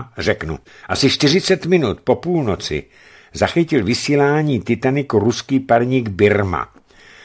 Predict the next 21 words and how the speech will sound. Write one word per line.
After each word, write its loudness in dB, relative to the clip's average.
a -2
ve 0
stejnou 2
dobu 2
radista 2
parníku 0
Virgi-, -2
Virginien 0
společnosti -2
Ellen 2
Line 0
uslyšel -2
miss -4
Reis: -4
„Titanic 4
narazil 4
na 4
led. 2
Žádá 6
okamžitou 4
pomoc.“ 2